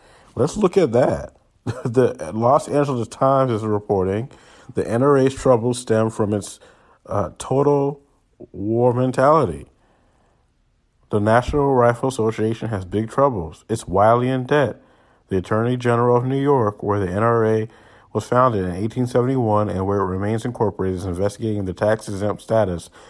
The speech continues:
of what she has called a terrorist organization. The N R A's longtime chief executive, Wayne LaPierre, is in a bitter feud with his outgoing president, Oliver North."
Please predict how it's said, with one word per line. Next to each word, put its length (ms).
of 160
what 260
she 580
has 140
called 340
a 80
terrorist 460
organization. 760
The 100
N 100
R 220
A's 200
longtime 560
chief 260
executive, 580
Wayne 300
LaPierre, 500
is 160
in 140
a 60
bitter 580
feud 440
with 100
his 160
outgoing 500
president, 380
Oliver 420
North." 480